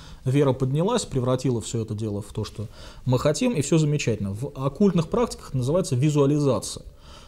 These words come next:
Да, когда мы с вами представляем себе то, что мы хотим, а потом силой своего убеждения или заклинания, или что-то еще превращаем это, э, в некую, э, вещь материального мира. Копланд хорошо понимает, как это звучит и насколько это близко к учению движения новой эры и оккультизма. Он говорит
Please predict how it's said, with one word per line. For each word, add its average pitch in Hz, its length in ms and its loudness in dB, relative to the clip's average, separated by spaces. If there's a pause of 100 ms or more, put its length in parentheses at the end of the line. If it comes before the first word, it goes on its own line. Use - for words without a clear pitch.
(140)
Да, 190 160 4
когда 123 240 2
мы 131 100 -2
с - 60 -2
вами 127 180 2
представляем 127 560 2
себе 117 240 -2
то, 110 160 -2
что - 140 -6
мы 113 100 0
хотим, 175 360 0
а 127 40 2
потом 139 340 0
силой 139 420 2
своего 120 360 0
убеждения 143 560 2
или 113 120 2
заклинания, 123 540 0
или 107 80 -2
что-то 120 200 -4
еще 196 160 -2
превращаем 127 640 0
это, 123 200 -2 (340)
э, 110 220 -2
в 107 100 0
некую, 120 440 2 (500)
э, 113 320 2
вещь 147 320 4
материального 120 560 4
мира. 104 260 0 (600)
Копланд 240 300 8
хорошо 156 320 4
понимает, 160 600 6 (100)
как 170 240 4
это 143 160 2
звучит 131 480 2 (160)
и 127 80 -2
насколько 156 440 4
это 147 160 4
близко 160 460 6
к - 80 -2
учению 131 380 2
движения 120 340 2
новой 120 240 2
эры 165 120 6
и - 20 6
оккультизма. 107 500 0
Он 165 160 2
говорит 151 340 4